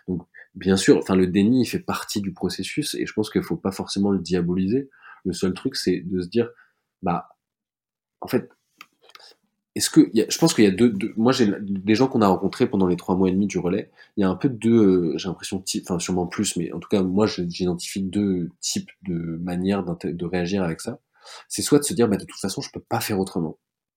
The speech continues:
Donc, euh, en fait, j'ai cette prise de conscience-là. Je, je veux dire, je, je, c'est pas moi qui, je, j'ai, je, la,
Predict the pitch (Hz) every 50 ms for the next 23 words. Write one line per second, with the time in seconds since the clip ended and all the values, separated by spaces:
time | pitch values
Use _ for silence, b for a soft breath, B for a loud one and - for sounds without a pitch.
0 | _ _ b b b b b b b b b b b _ - - - 95 95 -
1 | - - 95 90 90 87 87 87 85 87 85 87 87 87 87 87 87 85 - 113
2 | - - - - - - 120 120 - - 101 - - _ - - 110 95 82 95
3 | 92 - 90 85 - 92 85 - - 101 101 127 170 143 113 - 87 - 80 -
4 | 92 85 87 87 85 - - - - - 85 - - - - 90 - 104 107 120
5 | 120 117 107 98 - - - 87 - 98 95 - - - 95 92 92